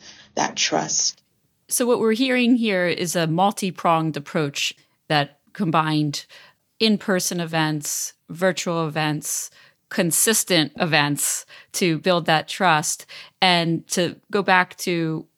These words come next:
Speaker 2: one thing that you said about early on when you, the comprehensive assessment of needs was happening, learning what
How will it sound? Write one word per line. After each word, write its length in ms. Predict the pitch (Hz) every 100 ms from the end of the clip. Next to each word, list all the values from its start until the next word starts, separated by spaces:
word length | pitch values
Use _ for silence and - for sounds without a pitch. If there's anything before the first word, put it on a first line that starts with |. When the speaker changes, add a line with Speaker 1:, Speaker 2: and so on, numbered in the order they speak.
| _ -
Speaker 2:
one 280 | 196 240
thing 180 | 254 196
that 160 | 170 -
you 80 | 180
said 320 | - - 226
about 340 | 185 175 - - - _
early 220 | 196 180
on 200 | 180 175
when 160 | 170 170
you, 200 | 160 151
the 460 | - 170 160 151 151
comprehensive 800 | - 170 170 175 151 165 143 143 -
assessment 480 | 160 175 - 165
of 100 | 151
needs 420 | 151 190 240 196 160
was 140 | 151
happening, 580 | 156 147 147 147 143 147 - -
learning 520 | - 190 196 196 180 170
what 340 | - 170 208